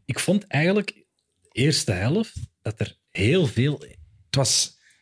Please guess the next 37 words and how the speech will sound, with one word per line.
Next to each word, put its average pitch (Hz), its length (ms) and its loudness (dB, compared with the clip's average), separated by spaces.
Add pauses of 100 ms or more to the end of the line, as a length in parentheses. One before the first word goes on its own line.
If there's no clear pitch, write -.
(140)
het - 100 -6
was 131 200 2
geen, 175 420 6
het 98 260 -2
was 127 180 2
geen 156 240 4
degradatiekraker, 107 920 2
zoals 92 160 4
ze - 60 -2
het, 98 220 0
zoals 92 140 2
ze - 60 -2
het - 80 -4
noemen, 95 260 6
hè. 170 120 4
Er 135 80 4
was 107 160 2
heel 147 200 4
veel 120 140 4
ruimte 123 320 2
langs 101 160 4
beide 101 220 2
kanten 107 240 4
in 104 60 6
de 104 80 2
eerste 104 280 2
helft. 90 300 0
En 110 100 2
dan, 127 240 4 (280)
inderdaad, 110 360 4
tweede 117 220 4
helft 110 240 4
was 110 80 4
hem 104 100 4
precies 110 240 4
een 110 80 8
beetje 107 380 4